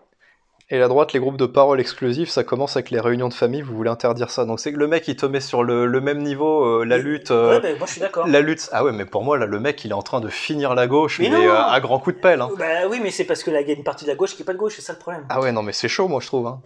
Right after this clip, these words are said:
Speaker 2: Oui, mais
Speaker 1: Non, mais des réunions en non-mixité qui sont
Speaker 2: Mais il a
Speaker 1: justifiées, euh,
Speaker 2: Mais
Speaker 1: de
Speaker 2: il
Speaker 1: manière très délicate, et lui, il te fout ça avec vraiment la vraie lutte de gauche à la base, quoi.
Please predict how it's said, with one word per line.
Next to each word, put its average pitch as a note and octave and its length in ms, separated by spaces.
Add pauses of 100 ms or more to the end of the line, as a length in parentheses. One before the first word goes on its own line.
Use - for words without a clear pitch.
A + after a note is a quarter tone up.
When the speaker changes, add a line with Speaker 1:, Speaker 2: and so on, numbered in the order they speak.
Speaker 2:
Oui, D#4 220
mais B2 320
Speaker 1:
Non, C3+ 140
mais G#2+ 500
des A#2+ 140
réunions C#3 320
en C3 60
non-mixité C3+ 640
qui A2+ 100
sont A2+ 160
Speaker 2:
Mais E3+ 140
il F3 80
a - 20
Speaker 1:
justifiées, C#3 440
euh, G#2 640
Speaker 2:
Mais G#2+ 100
Speaker 1:
de A2+ 60
Speaker 2:
il A2+ 40
Speaker 1:
manière A#2+ 300
très C3+ 180
délicate, C3+ 440
et C#3+ 40
lui, E3 140
il E3 80
te C3+ 100
fout - 180
ça E3+ 260
avec C3 300
vraiment B2+ 380
la B2+ 120
vraie A#2+ 180
lutte C#3+ 200
de C3 100
gauche D3+ 280
à B2+ 60
la B2+ 80
base, D3+ 240
quoi. A2 220